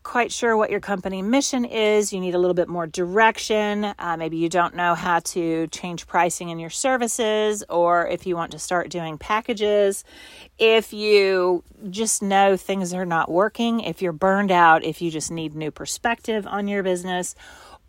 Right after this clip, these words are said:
or there's just something that, like, you feel like there is something else you could be doing bigger or better, uh, that is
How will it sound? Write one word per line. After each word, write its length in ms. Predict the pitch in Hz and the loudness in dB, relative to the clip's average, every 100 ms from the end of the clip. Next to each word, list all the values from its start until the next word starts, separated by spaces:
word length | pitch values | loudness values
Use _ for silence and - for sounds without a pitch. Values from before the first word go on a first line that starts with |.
| - | 6
or 380 | 233 349 415 | 10 10 8
there's 360 | 285 214 202 190 | 4 4 4 2
just 340 | 214 196 - | -2 -2 -2
something 540 | - 196 196 208 190 175 | -2 -2 -2 -2 -2 0
that, 260 | 165 165 - | 2 0 -2
like, 480 | 175 180 165 - - _ _ _ _ _ _ - | -2 0 0 -4 -20 _ _ _ _ _ _ -12
you 180 | 190 208 | -6 -6
feel 560 | - 220 247 240 226 | -6 -4 4 6 6
like 340 | 196 196 190 - | 8 8 6 2
there 200 | 190 185 | 0 2
is 200 | 185 175 | 0 -2
something 440 | 185 180 190 180 - | -4 -6 -4 -6 0
else 320 | 175 170 - | 0 0 -4
you 80 | 175 | -8
could 180 | 165 151 | -8 -8
be 40 | 165 | -6
doing 380 | 160 165 156 | -4 -4 -4
bigger 360 | 139 160 156 175 | -6 -4 0 -2
or 200 | - 151 | 0 -4
better, 520 | 117 147 147 165 196 - - - - - - | -2 0 2 2 0 -4 -20 -20 -20 -20 -12
uh, 60 | 180 | -4
that 300 | 175 254 311 - | 2 2 2 2
is 500 | 240 240 240 240 - | 4 4 2 -2 -6